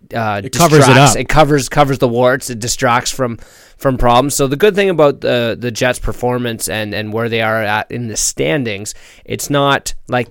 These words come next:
Speaker 1: their success is fully hinging on, on Laine A's play. Uh, so they can be patient in order to get him going, and that may explain why he hasn't seen a change of scenery,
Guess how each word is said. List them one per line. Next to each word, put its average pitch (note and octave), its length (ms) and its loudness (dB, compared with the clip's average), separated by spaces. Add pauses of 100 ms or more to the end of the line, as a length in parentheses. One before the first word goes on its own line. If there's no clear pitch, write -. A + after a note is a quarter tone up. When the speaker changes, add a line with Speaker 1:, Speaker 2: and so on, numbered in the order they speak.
Speaker 1:
their A#2+ 280 -4
success A#2 560 -2
is A#2 120 -8
fully A#2+ 320 -6
hinging B2 540 -6
on, A#2 380 -8
on A2+ 240 -10
Laine A2 220 -6
A's A2+ 180 -6
play. A#2+ 420 -4 (440)
Uh, G#2+ 280 -2
so - 160 0
they C#3+ 120 4
can C#3 160 -2
be C3 120 0
patient A#2+ 440 -2
in A2 140 -8
order A2 320 -8
to G2+ 100 -10
get G#2+ 240 -6
him G#2 180 -8
going, G#2+ 340 -8
and A2 80 -8
that A2+ 160 -6
may A#2 240 -4
explain A#2 520 -6
why A2 280 -2
he A#2 160 -6
hasn't G#2+ 280 -8
seen A#2+ 240 -8
a A2 40 -8
change A#2+ 360 -8
of A2 60 -6
scenery, G#2+ 580 -4